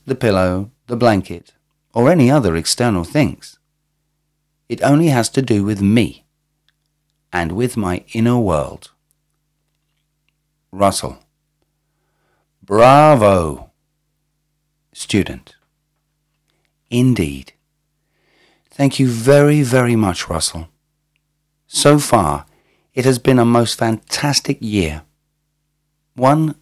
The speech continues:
that is now ending in a way more spectacular than anything else I could have imagined. Russell.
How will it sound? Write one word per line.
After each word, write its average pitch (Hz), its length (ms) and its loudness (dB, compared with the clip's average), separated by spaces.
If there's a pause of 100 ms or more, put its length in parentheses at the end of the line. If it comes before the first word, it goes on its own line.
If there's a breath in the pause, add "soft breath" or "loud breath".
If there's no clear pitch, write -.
that 113 140 -4
is 110 140 2
now 123 280 2
ending 92 380 0
in 92 120 0
a 92 80 0
way 92 220 0
more 120 360 0
spectacular 101 760 -4
than 95 220 -2
anything 143 580 -2
else 87 300 -4
I 85 80 -2
could 117 300 -4
have 117 200 -2
imagined. 80 720 -6 (1800)
Russell. 82 520 -6